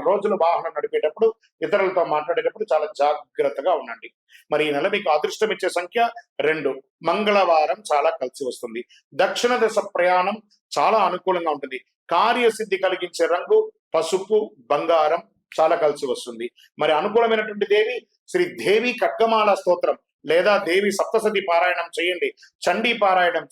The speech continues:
చేయండి. మీ యొక్క ఇష్టదేవం దగ్గరికి వెళ్ళండి, మీ కులదేవం దగ్గరికి వెళ్ళి, మీ యొక్క వయస్సు ఎంత ఉందో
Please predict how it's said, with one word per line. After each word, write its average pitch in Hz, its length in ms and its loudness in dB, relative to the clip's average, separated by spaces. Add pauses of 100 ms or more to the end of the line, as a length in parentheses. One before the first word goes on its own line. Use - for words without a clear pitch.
చేయండి. 180 360 0 (540)
మీ 170 140 0
యొక్క 170 120 0
ఇష్టదేవం 220 680 2
దగ్గరికి 190 280 0
వెళ్ళండి, 196 320 0 (240)
మీ 175 100 0
కులదేవం 226 520 2
దగ్గరికి 190 340 -2
వెళ్ళి, 165 240 -4 (380)
మీ 151 60 0
యొక్క 165 200 0
వయస్సు 190 440 2
ఎంత 165 280 -2 (140)
ఉందో 151 360 0